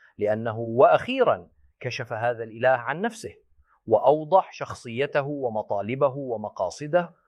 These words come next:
وقواعده وشرائعه.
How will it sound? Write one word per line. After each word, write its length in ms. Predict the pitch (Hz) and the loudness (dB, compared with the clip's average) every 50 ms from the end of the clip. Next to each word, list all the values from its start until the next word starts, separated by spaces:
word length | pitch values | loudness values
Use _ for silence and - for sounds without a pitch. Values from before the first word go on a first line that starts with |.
| _ _ - | _ _ -4
وقواعده 1080 | 110 107 - - 117 107 104 104 110 107 104 98 95 90 87 - 123 143 139 147 139 123 | -2 -2 0 2 2 2 2 2 0 0 0 -2 -2 -2 -2 -2 -4 -2 0 2 0 0
وشرائعه. 960 | 127 131 127 127 123 113 - 120 107 101 104 104 101 - 107 92 82 80 | 0 -6 -6 -6 -6 -6 -4 -4 -4 -2 -2 -4 -4 -6 -8 -8 -8 -10